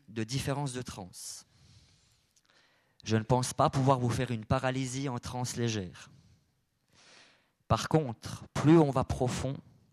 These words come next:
plus on va ralentir le système, et plus avec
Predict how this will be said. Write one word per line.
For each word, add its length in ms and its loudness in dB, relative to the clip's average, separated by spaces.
plus 240 2
on 140 0
va 100 2
ralentir 680 -2
le 100 0
système, 580 -4
et 100 -4
plus 300 2
avec 240 -2